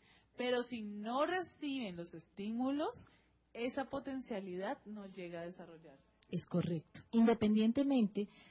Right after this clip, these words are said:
Speaker 2: de que el niño traiga un desorden neurológico, él está disponible para aprender ciertos aspectos de la vida, por lo menos los relacionados con cuidarse a sí mismo.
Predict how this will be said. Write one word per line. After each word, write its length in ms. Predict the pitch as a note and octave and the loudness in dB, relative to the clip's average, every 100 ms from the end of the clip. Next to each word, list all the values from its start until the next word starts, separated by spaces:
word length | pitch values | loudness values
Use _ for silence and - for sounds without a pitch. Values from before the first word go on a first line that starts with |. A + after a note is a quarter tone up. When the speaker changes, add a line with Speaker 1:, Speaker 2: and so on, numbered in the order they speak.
| - | -2
Speaker 2:
de 140 | G#3 G#3 | 0 2
que 100 | G#3 | 4
el 80 | |
niño 240 | G3 G3+ A3 | 6 6 6
traiga 440 | A#3 A3 G#3+ A3 | 6 4 6 6
un 200 | A3+ A3 | 6 6
desorden 500 | A3 A3 A3+ G3 G#3+ G#3+ | 6 4 2 4 4 6
neurológico, 880 | G#3 F3 E3+ E3+ D3+ G#3+ - F#4 - | 4 6 6 6 4 0 0 -2 0
él 140 | G3+ G#3+ | 0 0
está 360 | - - A#3 | -2 -2 0
disponible 600 | A3 G#3+ - G3+ F3+ G3 | 0 -2 0 2 4 2
para 160 | A#3+ A#3+ | 2 0
aprender 340 | A#3 F#3 E3+ E3+ | 0 -2 -2 -4
ciertos 540 | - A3+ G3+ - G3+ | 0 2 2 0 -8
aspectos 480 | G#3 - - - F3+ | -6 -6 -6 -4 -4
de 100 | F#3 | -2
la 140 | F#3 | -2
vida, 200 | E3 D#3+ | -4 -6
por 120 | - | -4
lo 80 | G3 | -2
menos 240 | G3+ A3 D4 | 0 2 4
los 140 | D4 | 6
relacionados 600 | C4 A3 G3 G3+ F3+ G#3 | 6 2 2 2 2 2
con 160 | B3 A#3+ | 0 0
cuidarse 480 | A3 F#3+ D#3+ - | 2 0 0 -4
a 60 | F#3+ | -6
sí 140 | - | -2
mismo. 420 | G#3 G#3 E3+ C#3+ | 0 0 -2 -8